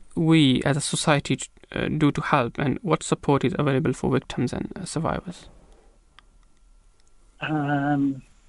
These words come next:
Speaker 2: I think it's a really good question. And perhaps the most important thing that we as individuals can do is if somebody tells you that they are experiencing domestic abuse,
Speaker 1: Mm-hmm.
Speaker 2: bel-,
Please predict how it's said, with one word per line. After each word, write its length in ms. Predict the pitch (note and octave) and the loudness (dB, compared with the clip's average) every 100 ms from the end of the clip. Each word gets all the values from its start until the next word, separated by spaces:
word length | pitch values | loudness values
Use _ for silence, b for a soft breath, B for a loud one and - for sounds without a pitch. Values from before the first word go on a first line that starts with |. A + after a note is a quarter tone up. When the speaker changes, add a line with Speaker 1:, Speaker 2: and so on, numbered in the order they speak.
| _ - - | _ -20 -12
Speaker 2:
I 40 | - | -2
think 140 | D#3 | 0
it's 80 | C3 | 4
a 60 | |
really 360 | B2 C3 C#3 C#3 | 2 4 4 4
good 260 | - B2+ - - | 2 -2 -2 -4
question. 520 | - C3 - A#2 A2 | 2 2 0 0 2
And 120 | B2 - - _ - | 2 0 -20 _ 0
perhaps 240 | E3+ E3+ | 0 4
the 60 | F3+ | 8
most 260 | E3 E3 | 8 8
important 720 | D#3+ - - F3+ F#3 F3+ E3+ - - | 2 -4 6 6 6 2 -6 -8 -2
thing 260 | E3+ C#3 C3 | 0 2 0
that 140 | D#3 | -2
we 220 | D3 D3 | 0 2
as 100 | D3 | 2
individuals 840 | C#3+ C#3+ C3+ C3 D#3+ - B2+ A2+ A2 - | 2 -2 -2 0 -2 -4 -6 -6 -6 -6
can 200 | A#2+ A2 | 2 2
do 380 | A2+ F#2+ G#2 A2+ - - - - - _ _ _ _ _ _ _ _ - - - - | 2 -2 -6 -10 -16 -20 -20 -20 -20 _ _ _ _ _ _ _ _ -20 -20 -8 0
is 140 | C3+ | 4
if 140 | D3 - - | 4 4 6
somebody 480 | F#3 G3+ G3 F3+ E3 - - | 10 10 10 8 4 -6 -2
tells 300 | E3 D#3+ D3 - | 4 4 2 -4
you 240 | A#2+ A2+ G#2+ | -2 0 0
that 180 | B2 - | -2 2
they 320 | C3 B2 B2+ | 4 6 4
are 520 | A#2+ A#2+ A#2+ A#2+ A#2+ B2+ C#3 | 2 0 0 -2 -4 -4 -6
experiencing 1000 | - - - C#3 C3+ C#3+ C#3 D#3 D#3 C#3+ _ - | -6 -4 6 8 8 6 4 4 2 0 _ -4
domestic 520 | - C3 C3 - - | 2 2 2 -6 -6
abuse, 460 | B2 C#3 C#3+ - - - - _ - | -2 2 2 0 -20 -20 -20 _ 0
Speaker 1:
Mm-hmm. 220 | D3+ D3 F3 - - _ - | 2 4 2 -2 -16 _ 4
Speaker 2:
bel-, 260 | C#3+ C#3 | 6 6